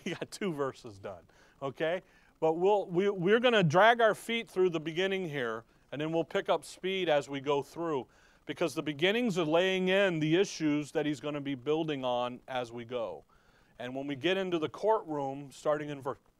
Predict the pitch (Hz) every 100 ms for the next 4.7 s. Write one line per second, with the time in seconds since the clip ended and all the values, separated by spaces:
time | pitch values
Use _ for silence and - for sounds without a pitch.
0 | _ _ _ - 143 127 139 127 143 143
1 | - 170 180 123 107 _ _ _ _ _
2 | 147 127 123 127 143 135 156 139 135 156
3 | 151 131 143 143 139 127 135 123 - -
4 | 170 180 - 143 123 113